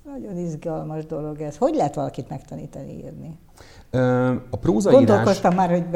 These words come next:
Speaker 1: beiratkozok az akadémiára, hogy majd amikor még
Speaker 2: Gyere!
Speaker 1: ennél is öregebb leszek, és csak otthon ülök, ö,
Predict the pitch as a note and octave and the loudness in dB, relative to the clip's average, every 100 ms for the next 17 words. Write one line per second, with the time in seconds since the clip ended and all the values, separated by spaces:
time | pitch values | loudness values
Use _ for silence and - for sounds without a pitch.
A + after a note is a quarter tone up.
0 | E3+ E3+ - - F3 D3+ - D3 D#3 C#3+ | 0 -2 -8 -6 -2 -2 -2 -4 -4 -4
1 | D#3 D3+ D#3 D#3 D3+ D#3 D#3 E3+ F3 D3+ | -4 -4 -4 -2 -2 0 0 2 2 0
2 | - - - E3+ D#3+ D#3 C#3+ C#3 C3+ F#3 | -4 -8 -2 0 2 0 -4 -4 0 2
3 | D4+ C#4+ G#3 F3 F3 F3+ E3+ E3 D#3+ E3 | 6 6 6 4 4 2 2 2 0 0
4 | F3+ A3 G3 F3+ F3 D3 D3+ D3+ - C3+ | -2 -2 -4 -6 -8 -10 -10 -10 -10 -8
5 | C#3+ D#3+ B3 D4 - E3+ | -6 -4 -2 -4 -6 -10